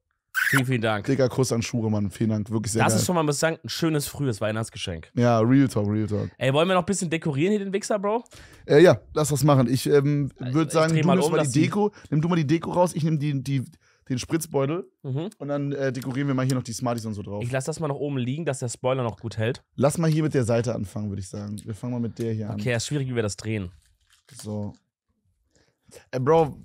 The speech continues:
Speaker 2: weißt du, was mich verstört?
Speaker 1: Ich kann mir fa-, verschiedene Sachen vorstellen.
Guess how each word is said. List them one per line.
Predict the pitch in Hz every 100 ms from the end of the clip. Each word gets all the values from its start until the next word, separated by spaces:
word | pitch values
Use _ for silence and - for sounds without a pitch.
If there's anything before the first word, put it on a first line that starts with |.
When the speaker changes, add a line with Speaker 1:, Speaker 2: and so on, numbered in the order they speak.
| -
Speaker 2:
weißt | - 160 185
du, |
was | 170 151
mich | 131
verstört? | 127 - - 120 151 - _ _ _ _ _ _ _ _ _ _ _ _ - - _ _
Speaker 1:
Ich | - 120
kann | 123
mir | 123
fa-, | - 131 -
verschiedene | 123 113 156 131
Sachen | 131 117
vorstellen. | 110 131 - 110 107